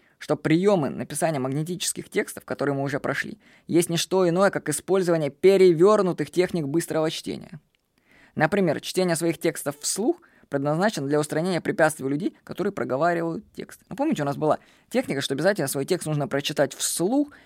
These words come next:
Если вдруг где-то ты сбиваешься, то его надо переписать. А так как люди, многие проговаривают текст про себя, если вы так вычитали и выговорили свой текст, то никаких препятствий не возникнет, и ваш текст будет легко читаться и проговариваться.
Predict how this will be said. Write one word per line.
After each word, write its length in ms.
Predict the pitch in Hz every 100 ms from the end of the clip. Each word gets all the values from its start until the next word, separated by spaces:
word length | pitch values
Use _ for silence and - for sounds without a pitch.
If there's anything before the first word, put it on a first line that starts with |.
| -
Если 240 | 151 156
вдруг 360 | 139 147 175 180
где-то 260 | 147 156 147
ты 120 | 151
сбиваешься, 500 | 156 214 339 - -
то 140 | 120
его 140 | 156 190
надо 200 | 185 185
переписать. 500 | 185 180 175 143 - _ _ _ _ _ _ _ _ _ _ _ _ _ _ _ _ _
А 140 | -
так 100 | 170
как 140 | 160 175
люди, 200 | 175 135 - -
многие 600 | - 57 - 123 160 147 123
проговаривают 560 | 139 170 320 392 143
текст 180 | 131 -
про 80 | -
себя, 180 | - -
если 140 | 160
вы 60 | 170
так 180 | -
вычитали 500 | - 302 - - 131
и 60 | 123
выговорили 460 | 151 220 139 127 110
свой 220 | 139 131
текст, 260 | - -
то 80 | 151
никаких 320 | 160 - 175
препятствий 480 | 165 165 214 - - _ _
не 120 | 151
возникнет, 480 | 151 156 143 123 -
и 20 |
ваш 200 | 139 160
текст 220 | - 214 -
будет 160 | 190 _ _ -
легко 440 | 120 123 - 190 - _
читаться 420 | - - 185 208 -
и 220 | - - _ -
проговариваться. 960 | 143 185 175 147 120 110 - - -